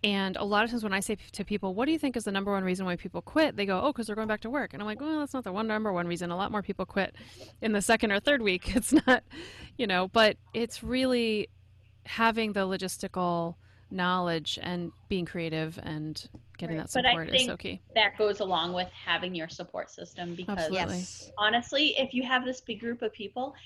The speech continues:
Speaker 2: and they are all there to say, "Oh, no, I did this," or, "No, you don't have to stop. You could do this," or, "Hey,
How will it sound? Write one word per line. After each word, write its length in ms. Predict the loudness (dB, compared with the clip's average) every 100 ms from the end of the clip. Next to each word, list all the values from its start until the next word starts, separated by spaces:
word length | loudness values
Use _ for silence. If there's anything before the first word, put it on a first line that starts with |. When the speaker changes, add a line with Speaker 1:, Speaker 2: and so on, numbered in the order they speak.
| -10 0
Speaker 2:
and 120 | 4
they 80 | 6
are 160 | 6 4
all 240 | 4 4
there 200 | 4 4
to 80 | 2
say, 180 | -4 -2
"Oh, 80 | 0
no, 240 | 2 2
I 160 | 2 0
did 240 | 0 -2
this," 280 | 0 -2 -2
or, 60 | 0
"No, 220 | 4 4
you 120 | 2
don't 120 | 0
have 140 | 0 -2
to 80 | -4
stop. 260 | -4 -2
You 80 | -4
could 160 | -4 -4
do 160 | -4
this," 380 | -2 0 0 -6 -20 -6 0
or, 100 | 2
"Hey, 260 | 4 4